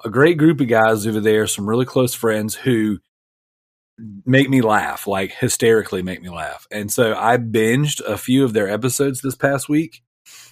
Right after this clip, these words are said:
and <laughs> it was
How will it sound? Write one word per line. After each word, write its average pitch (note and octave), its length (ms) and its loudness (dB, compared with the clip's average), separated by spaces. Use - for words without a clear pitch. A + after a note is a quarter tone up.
and A#2 540 0
<laughs> - 1160 -12
it A2+ 100 -12
was B2 260 -4